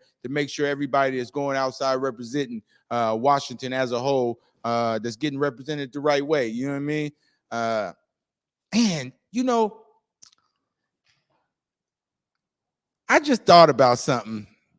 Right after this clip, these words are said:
Have you ever thought about if you shared something with someone and then that w-, some person kinda realized it was a good thing and shared it to somebody else? Have you did that often?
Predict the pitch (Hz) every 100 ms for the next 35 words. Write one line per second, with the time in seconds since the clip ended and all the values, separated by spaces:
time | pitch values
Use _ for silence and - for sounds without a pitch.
0 | _ _ _ _ _ _ _ _ _ -
1 | _ _ _ _ _ _ _ _ 240 262
2 | 277 254 381 403 381 - 247 220 196 151
3 | 151 139 131 - - _ _ _ _ _
4 | _ _ _ _ _ _ _ _ _ _
5 | _ _ _ _ - - _ 160 127 151
6 | 139 - 185 175 156 - 156 135 - 127
7 | 127 - 135 127 127 110 90 98 _ _
8 | _ _ - 120 120 123 131 131 - 117
9 | - _ _ - - 143 135 147 127 -
10 | 110 - _ _ - 156 143 135 143 135
11 | 127 120 117 123 117 113 98 113 - 117
12 | 113 104 - 113 104 92 90 - 107 104
13 | 98 101 92 - _ _ _ _ _ 123
14 | 123 117 123 107 160 156 131 123 117 95
15 | - - 64